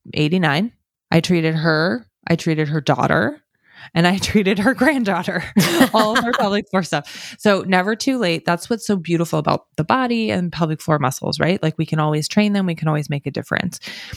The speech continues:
So never too late. Second, doesn't matter if baby came through the sunroof or the vagina, we can make a change. S-, tissue is always malleable, you know, and pliable. Three, it's not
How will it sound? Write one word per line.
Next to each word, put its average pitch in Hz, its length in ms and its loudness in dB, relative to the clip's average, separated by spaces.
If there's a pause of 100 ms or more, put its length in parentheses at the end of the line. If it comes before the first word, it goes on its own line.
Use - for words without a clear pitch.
(160)
So 175 100 6
never 165 240 2
too 226 200 0
late. 170 300 0 (200)
Second, 208 500 0 (120)
doesn't 185 280 0
matter 165 540 0
if 165 160 -4
baby 160 240 2
came 160 220 -4
through 160 140 -6
the 160 60 -4
sunroof 170 540 0
or 160 100 4
the 156 140 0
vagina, 156 640 0 (340)
we 160 240 2
can 160 200 0
make 147 180 0
a 156 60 0
change. 156 680 -2 (160)
S-, - 200 -8
tissue 165 560 2
is 156 160 -2
always 160 440 0
malleable, 165 1120 0
you 185 140 2
know, 190 220 0
and 175 160 -4
pliable. 170 640 0 (760)
Three, 190 680 0
it's - 260 0
not 165 600 0